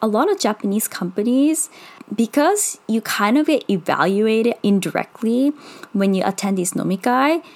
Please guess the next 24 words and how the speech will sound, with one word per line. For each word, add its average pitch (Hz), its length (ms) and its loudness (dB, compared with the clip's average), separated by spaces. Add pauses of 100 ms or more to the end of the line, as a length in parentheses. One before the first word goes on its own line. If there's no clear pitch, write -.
(160)
they 240 80 0
think 294 300 0
that, 208 120 0
oh, 190 100 2
your 190 140 0
performance 180 720 -2
will 170 100 -2
go 180 220 0
down 180 440 -2
when 185 120 0
you 175 180 -4
don't 185 260 0
attend - 340 -2
these. - 240 -6 (200)
That's - 220 -4
not - 180 -2
the 247 80 0
case. 196 420 0
You 262 60 -2
can 339 160 -2
still 202 640 0 (420)
get 190 260 2 (180)
good 190 220 -4
performance 180 680 -2